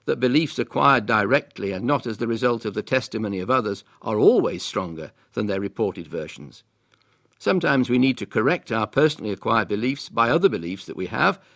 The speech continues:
and by beliefs that others communicate to us. Nevertheless, I think that the truth behind the significance of the idea of person-relative beliefs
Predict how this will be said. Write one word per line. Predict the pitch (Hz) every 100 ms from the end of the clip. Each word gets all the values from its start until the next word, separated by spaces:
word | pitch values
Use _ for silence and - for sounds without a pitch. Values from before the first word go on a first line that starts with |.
| _ _ -
and | 175
by | 175
beliefs | 170 160 110 -
that | -
others | 165 147 139
communicate | - 147 98 90 78 82 -
to | 190 185
us. | 78 - - _ _ _ _ _ _ _ _ _
Nevertheless, | 117 123 175 208 165 85 - - _ _ -
I | 113
think | 110 151 147
that | 101
the | 98
truth | - 180 185
behind | - 120 156 208 185
the | 123
significance | - 104 175 202 190 110 92
of | 87
the | 101
idea | 101 110 104
of | 98 -
person-relative | - 127 - 101 117 123 107 87
beliefs | 101 139 131 -